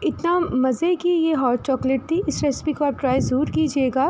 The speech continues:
पर जितने मैंने आपको स्टेप बताए हैं उन सबको अगर आप फॉलो करेंगे तो आपकी हॉट चॉकलेट परफेक्ट बनेगी।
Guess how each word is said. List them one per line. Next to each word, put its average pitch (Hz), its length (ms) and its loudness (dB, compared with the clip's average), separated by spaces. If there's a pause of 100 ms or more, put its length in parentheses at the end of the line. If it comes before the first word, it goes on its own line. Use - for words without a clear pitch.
(540)
पर 202 140 2
जितने 302 420 -2
मैंने 359 160 2
आपको 311 280 0
स्टेप 262 340 -2
बताए 254 280 2
हैं 294 140 2
उन 320 100 0
सबको 269 320 -2
अगर 262 160 2
आप 254 100 0
फॉलो 240 340 0
करेंगे 277 480 0
तो 302 240 2
आपकी 285 360 0
हॉट 247 240 2
चॉकलेट 277 380 -2
परफेक्ट 262 420 -2
बनेगी। 240 460 2